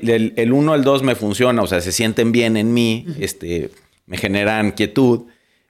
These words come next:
Speaker 1: pero el tres, no mames, este, no funciona nada conmigo, o sea, no, no puedo con, con la agua fría o no
Speaker 2: Sí,
Speaker 1: sé, lo que, lo que sea
Speaker 2: sí.
Speaker 1: que esté,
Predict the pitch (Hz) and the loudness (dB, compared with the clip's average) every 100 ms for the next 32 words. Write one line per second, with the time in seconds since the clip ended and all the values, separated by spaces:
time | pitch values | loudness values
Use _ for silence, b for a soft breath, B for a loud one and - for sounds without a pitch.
0 | - 120 113 113 - 131 147 143 139 139 | -4 0 2 2 0 0 2 2 4 4
1 | 139 135 139 131 107 123 110 123 135 135 | 4 4 2 2 0 0 2 0 2 2
2 | 135 131 131 131 135 131 131 107 113 113 | 2 2 4 2 2 0 0 0 2 2
3 | 101 101 101 107 95 110 110 110 120 113 | 0 0 0 0 2 2 2 2 2 2
4 | 113 101 95 90 65 95 95 95 92 92 | 2 -2 -2 -4 -4 -4 -2 0 0 2
5 | 90 95 110 110 117 98 98 92 78 80 | 2 0 0 -2 -2 0 2 2 2 0
6 | 104 135 - 90 - 101 101 - 143 135 | 0 2 2 0 0 -2 -2 -2 0 0
7 | 113 92 - 95 | 0 -4 0 -2